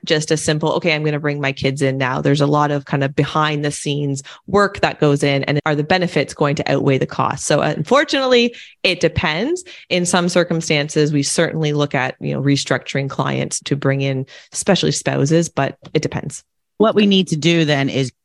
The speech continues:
Speaker 2: get in touch with somebody who knows, and then you guys can advise on it.
Speaker 1: Exactly.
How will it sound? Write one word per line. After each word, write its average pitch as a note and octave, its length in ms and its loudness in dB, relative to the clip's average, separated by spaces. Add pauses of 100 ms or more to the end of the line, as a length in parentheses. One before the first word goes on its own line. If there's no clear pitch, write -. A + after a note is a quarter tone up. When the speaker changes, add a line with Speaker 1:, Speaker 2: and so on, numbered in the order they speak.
(120)
Speaker 2:
get F#3 140 2
in E3+ 100 0
touch F3 240 2
with D3 140 2
somebody D3 400 0
who C#3+ 180 0
knows, F3 1040 4 (540)
and D#3 200 0
then D3+ 140 0
you C#3+ 160 -2
guys B2 300 0
can A#2 400 0
advise G2+ 520 0
on D#2 240 -6
it. - 200 -10
Speaker 1:
Exactly. D3+ 800 -2